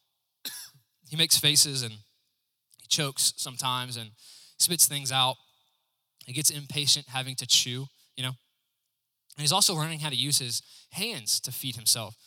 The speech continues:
And that is also funny to watch because he misses his mouth and he, he drops food everywhere and it takes him a while to finish. Is it easier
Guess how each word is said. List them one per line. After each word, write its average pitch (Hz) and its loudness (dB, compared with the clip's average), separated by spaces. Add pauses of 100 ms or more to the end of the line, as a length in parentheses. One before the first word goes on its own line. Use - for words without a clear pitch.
(500)
And 160 -2
that 175 2
is 190 8
also 208 8
funny 156 0
to 135 -2
watch - -4 (800)
because 156 0
he 156 0
misses 202 6
his 151 6
mouth 147 2
and 123 -6
he, 127 -2
he 131 -6
drops 139 4
food 156 2
everywhere 117 -2 (340)
and 139 -6
it 127 -2
takes - 4
him 160 -6
a 139 0
while 131 2
to 131 -2
finish. 131 -4 (1300)
Is 247 10
it 262 0
easier 196 4